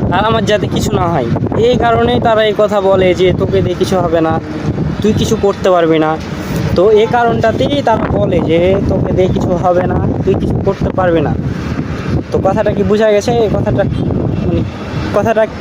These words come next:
কোন উদ্দেশ্য করে বললাম? কথাটা কি বোঝা গেছে আমার? যে তোকে দিয়ে কিছু হবে না, মানে বুঝতে পেরেছো কি কথাটা? কারণ তারা চায় না যে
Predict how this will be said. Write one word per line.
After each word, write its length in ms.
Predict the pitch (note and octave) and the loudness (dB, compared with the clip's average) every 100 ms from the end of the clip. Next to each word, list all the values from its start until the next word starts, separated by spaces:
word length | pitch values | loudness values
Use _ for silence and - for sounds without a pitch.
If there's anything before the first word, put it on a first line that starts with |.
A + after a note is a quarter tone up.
| - - - | -10 -8 -4
কোন 160 | A#3 B3+ | 0 2
উদ্দেশ্য 320 | B3+ A3 A3+ A3+ | 2 2 2 2
করে 180 | G#3+ G#3 | 4 4
বললাম? 320 | G#3 G3+ F#3+ | 4 2 2
কথাটা 280 | F#3+ G3+ G3 | 0 2 2
কি 80 | F#3 | 2
বোঝা 260 | F#3 G3+ G3+ | 2 2 4
গেছে 180 | F#3 G3 | 2 2
আমার? 240 | G#3+ B3 F3+ - - - - - - - - - - - | 2 0 0 -6 -8 -6 -4 -4 -4 -6 -4 -2 0 0
যে 60 | |
তোকে 240 | E3 G#3 - | 0 0 0
দিয়ে 120 | G#3+ | -2
কিছু 200 | F#3+ - | -2 0
হবে 220 | G#3+ G#3 G#3 | 2 2 2
না, 100 | G3 | 2
মানে 180 | G3 F#3+ | 0 0
বুঝতে 300 | G3+ - G#3+ | 0 0 0
পেরেছো 260 | G#3 G3 | 2 2
কি 120 | G3+ - | 0 0
কথাটা? 360 | A3+ A#3 B3+ A#3 - - - - - | 0 0 2 2 2 -2 -4 -4 -2
কারণ 160 | F3 F#3+ | 0 0
তারা 200 | G3 G#3 | 2 2
চায় 240 | G3+ A3 A#3 | 2 2 0
না 80 | |
যে 120 | A3 | 0